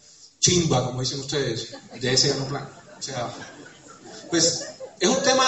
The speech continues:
es un tema de tu conciencia. Si lo que tú crees que este negocio vale son diez mil pesos, eso es lo que vas a tener. Si crees que estás en un negocio millonario y que vas a ser próspero, abundante en este negocio, ese es el negocio que vas a tener.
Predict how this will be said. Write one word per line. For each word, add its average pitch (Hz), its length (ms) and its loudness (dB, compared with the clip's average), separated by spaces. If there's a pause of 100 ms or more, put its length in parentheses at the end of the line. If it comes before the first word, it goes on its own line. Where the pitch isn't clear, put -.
(140)
es 180 80 2
un 220 140 2
tema 240 240 4
de 214 80 4
tu 185 100 0
conciencia. 202 580 4 (400)
Si 196 220 0
lo 175 160 4
que 170 140 2
tú 226 260 -4
crees 208 600 12
que 180 80 8
este 196 200 6
negocio 180 420 6
vale 165 300 8
son 170 220 6
diez 165 180 6
mil 160 160 2
pesos, 165 540 4 (180)
eso 180 280 6
es 175 60 2
lo 165 80 0
que 143 60 0
vas 135 220 2
a - 20 -2
tener. 131 340 -4 (280)
Si - 260 4
crees 170 220 8
que - 60 2
estás 175 180 2
en 170 100 6
un 160 80 4
negocio 180 420 8
millonario 175 560 6 (280)
y 143 40 -12
que 143 120 -4
vas 156 160 6
a 170 140 4
ser 160 280 -2
próspero, 156 520 8
abundante 139 420 -2
en 156 80 -2
este 156 160 -6
negocio, 160 360 0 (300)
ese 151 280 6
es 139 40 2
el 131 80 2
negocio 127 380 2
que 113 80 0
vas 113 140 4
a - 80 -2
tener. - 220 -8